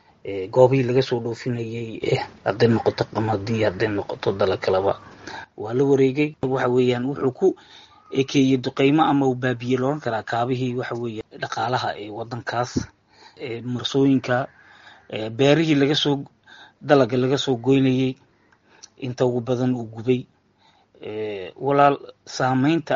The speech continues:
ay ku leedahay, ee, ee dhaqaalaha, ee, waa tuu la arki karo. Waayo kadib waxa weeyaan, ee, ee,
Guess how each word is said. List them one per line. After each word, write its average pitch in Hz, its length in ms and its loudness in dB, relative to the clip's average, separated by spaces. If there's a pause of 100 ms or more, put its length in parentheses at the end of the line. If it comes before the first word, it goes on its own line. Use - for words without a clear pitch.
ay 123 180 -6
ku - 140 -8
leedahay, 123 560 -2
ee, 101 400 -10 (560)
ee 113 100 -8
dhaqaalaha, 120 540 0 (320)
ee, 98 400 -10 (480)
waa 110 160 -8
tuu 131 240 -4
la 123 100 0
arki 143 300 0
karo. 143 340 0 (640)
Waayo 147 400 4
kadib 139 380 -2
waxa 135 160 0
weeyaan, 127 440 0
ee, 107 440 -8 (560)
ee, 95 400 -8